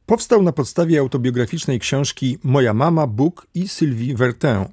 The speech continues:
której autorem jest Roland Perez, y, francuski prawnik i oczywiście jeden z głównych bohaterów filmu Cudowne życie. Roland, szóste najmłodsze dziecko w rodzinie marokańskich emigrantów, przychodzi na świat z wadą, która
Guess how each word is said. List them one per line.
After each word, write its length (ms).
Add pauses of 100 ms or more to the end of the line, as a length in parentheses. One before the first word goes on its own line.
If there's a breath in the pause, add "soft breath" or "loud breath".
(420 soft breath)
której 240
autorem 400
jest 180
Roland 380
Perez, 500
y, 180
francuski 480
prawnik 500
i 40
oczywiście 440
jeden 180
z 60
głównych 320
bohaterów 520
filmu 420 (260 soft breath)
Cudowne 480
życie. 380 (540 soft breath)
Roland, 460
szóste 500
najmłodsze 500
dziecko 320
w 60
rodzinie 540
marokańskich 680
emigrantów, 640
przychodzi 420
na 100
świat 280
z 100
wadą, 340
która 340